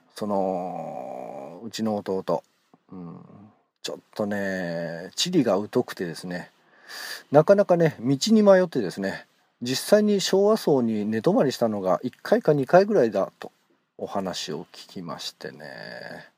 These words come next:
じゃあ、俺が今度は新しい昭和層に住んでみるわ、ということでですね、今度は私の方がですね、新しい昭和層に住むことになりました。えー、ハンドルネーム、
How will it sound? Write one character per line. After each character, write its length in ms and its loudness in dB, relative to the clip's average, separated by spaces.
じ 200 4
ゃ 60 12
あ、 380 6
俺 300 2
が 240 6
今 260 -2
度 80 0
は 180 2
新 180 -2
し 200 -6
い 60 -8
昭 240 -4
和 100 -2
層 260 -6
に 240 -16
住 240 -2
ん 60 4
で 100 2
み 120 -4
る 80 -6
わ、 160 -6
と 120 -8
い 120 -6
う 80 -6
こ 140 -16
と 120 -14
で 180 -16
で 160 -20
す 140 -18
ね、 280 -16
今 140 -12
度 80 -8
は 80 -6
私 400 -6
の 140 -2
方 220 -4
が 120 -8
で 100 -20
す 100 -18
ね、 200 -12
新 320 -4
し 160 -4
い 40 -8
昭 240 0
和 100 8
層 200 2
に 140 -10
住 240 0
む 120 4
こ 180 -4
と 160 2
に 180 -2
な 120 -4
り 100 -6
ま 120 -12
し 80 -14
た。 120 -12
え 460 6
ー、 20 2
ハ 100 4
ン 40 0
ド 100 6
ル 100 2
ネ 160 0
ー 20 -2
ム、 160 -6